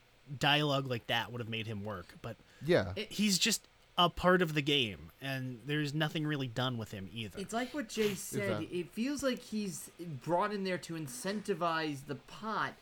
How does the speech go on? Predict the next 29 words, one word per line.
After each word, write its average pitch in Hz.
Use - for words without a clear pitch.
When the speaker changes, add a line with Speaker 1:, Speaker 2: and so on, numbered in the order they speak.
Speaker 3:
of 135
the, -
or 151
the, 151
when 160
I 165
say 208
incent-, 196
when, 160
incentivize 185
what's 170
going 170
on, 226
but 202
the 190
thing 247
is, 233
everybody 170
is 135
there 143
to 143
incentivize 135
the 139
pot. 117
They 175
all 226
want 127
Garo, 120
so 165